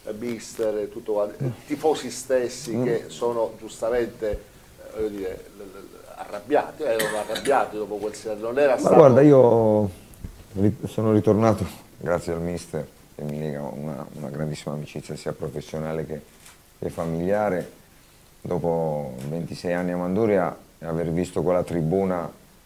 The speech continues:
Speaker 2: piena, mi sono ricordato, eh, la prima partita che ho, ho giocato io qui contro il Manfredoni. Mm, non ho notato nella tifoseria anche contestazione, anzi è stata una contestazione civile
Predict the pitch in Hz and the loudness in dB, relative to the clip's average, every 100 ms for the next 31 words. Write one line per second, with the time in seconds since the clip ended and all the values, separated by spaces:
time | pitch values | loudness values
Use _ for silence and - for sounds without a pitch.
0 | _ - 87 95 110 107 98 - 82 85 | _ -10 -2 2 4 4 4 2 -6 -6
1 | 82 80 85 80 85 87 98 92 85 - | -2 -2 -2 0 2 0 2 0 0 -6
2 | - 80 73 - - 76 80 82 82 85 | -16 -16 -16 -18 -14 -10 -10 -8 -8 -6
3 | 80 - 85 87 85 80 78 - 80 85 | -6 -6 -6 -4 -6 -6 -6 -6 -8 -6
4 | 80 82 85 82 80 80 80 78 80 78 | -8 -8 -8 -10 -8 -8 -8 -8 -8 -8
5 | 76 78 82 82 82 82 78 65 - - | -8 -8 -8 -8 -6 -6 -6 -10 -14 -20
6 | - - - - - - - - 120 113 | -20 -20 -20 -20 -20 -20 -12 -4 -2 0
7 | 110 104 110 113 101 87 85 90 85 87 | 0 0 0 2 2 2 2 2 2 -2
8 | 85 82 82 85 85 87 82 87 78 85 | -2 -4 -4 -4 -6 -4 -6 -6 -4 -4
9 | 85 85 82 82 - - - _ - - | -2 -2 -2 -6 -12 -20 -20 _ -20 -10
10 | 85 85 87 85 85 - 82 - 87 80 | -8 -6 -4 -4 -6 -6 -6 -4 -4 -2
11 | 82 78 73 82 80 76 80 80 76 78 | -4 -4 -6 -4 -4 -4 -6 -8 -8 -8
12 | 82 76 82 82 - 87 101 113 95 | -8 -8 -6 -6 -4 -2 0 0 0